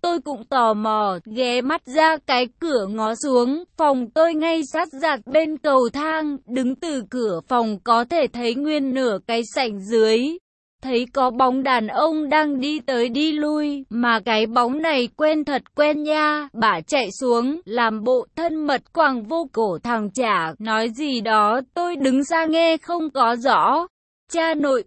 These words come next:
kia cũng lò báu nho nhỏ, rồi nghe tiếng, bà cười ri, "Qua đêm nay em có tiền trả cho anh mà, mai em bù cho nha." Cưng, tôi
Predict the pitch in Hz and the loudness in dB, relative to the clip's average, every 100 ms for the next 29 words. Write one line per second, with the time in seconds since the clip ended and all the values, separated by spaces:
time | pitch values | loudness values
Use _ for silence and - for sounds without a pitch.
0 | - 294 294 285 - 254 240 277 285 247 | -2 0 4 2 0 -10 -10 -2 0 0
1 | 214 254 240 226 269 302 302 285 277 233 | 2 2 2 2 0 0 0 0 0 2
2 | 170 151 147 202 240 208 226 285 277 269 | 0 -2 -6 0 2 4 2 0 -2 0
3 | 233 220 269 330 _ 247 220 180 - 269 | 0 0 -2 -6 _ -2 0 -2 -4 0
4 | 254 226 262 269 262 254 240 320 339 302 | 2 2 -2 -2 -2 -4 -4 0 0 2
5 | 339 339 320 330 320 269 320 311 285 277 | 0 0 0 0 0 0 -2 -2 -4 -2
6 | 254 254 330 269 214 269 196 170 320 320 | -2 -2 -4 -2 -2 0 0 -2 0 2
7 | - 311 302 302 277 247 226 202 269 294 | 2 0 -2 0 2 2 -2 -6 -4 0
8 | 294 269 262 330 311 262 226 214 202 - | 0 0 0 0 0 0 0 0 0 -2
9 | 311 311 302 302 302 294 269 320 330 311 | -2 0 0 2 0 -2 -6 -4 -2 -2
10 | 277 - 330 330 | -6 -2 0 2